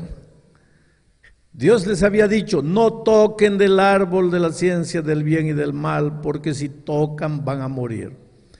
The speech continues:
Ellos tocaron. Mi pregunta, ¿murieron o no murieron? Murieron.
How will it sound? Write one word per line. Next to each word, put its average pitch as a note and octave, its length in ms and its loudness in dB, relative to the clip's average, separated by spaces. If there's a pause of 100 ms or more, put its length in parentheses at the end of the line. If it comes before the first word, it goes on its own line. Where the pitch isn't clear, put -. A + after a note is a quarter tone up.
(220)
Ellos A#3 380 2
tocaron. G3 640 2 (480)
Mi D#3+ 120 -2
pregunta, D#3 680 0 (420)
¿murieron B3 1000 6 (120)
o F#3+ 100 -4
no F#3 140 -2
murieron? A2+ 680 -4 (1300)
Murieron. A2+ 640 -2